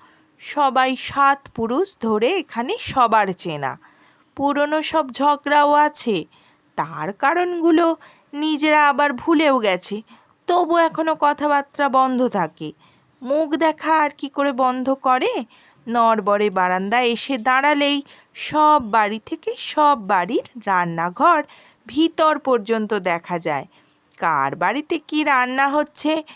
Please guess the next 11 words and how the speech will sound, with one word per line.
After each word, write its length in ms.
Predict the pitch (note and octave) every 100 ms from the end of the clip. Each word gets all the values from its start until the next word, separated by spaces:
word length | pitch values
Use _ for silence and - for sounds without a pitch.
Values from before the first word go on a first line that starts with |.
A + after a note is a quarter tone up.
| _
সঙ্গে 560 | - - D#4 D4 C4 G#3+
সঙ্গে 460 | - F#3 G3 D#4+ A#4
সবাই 540 | - D#4+ C4+ B3 G#3+
জানতে 460 | F#3+ F3 E3+ E3+ E3
পারে। 380 | D3+ B2+ G#2+ - _ _ _ _ _
একটা 420 | - D#3 - - B4 -
টিকটিকি 540 | E4 D#4 - - C#4+ D#4+
লুকোবারও 760 | C#4+ D4 D#4+ D#4+ E4+ D#4 D#4 - _ -
কোথাও 520 | A3 - - C#4+ A#3
জায়গা 520 | G3 E3+ E3+ E3+ E3+
নেই। 260 | E3+ D#3+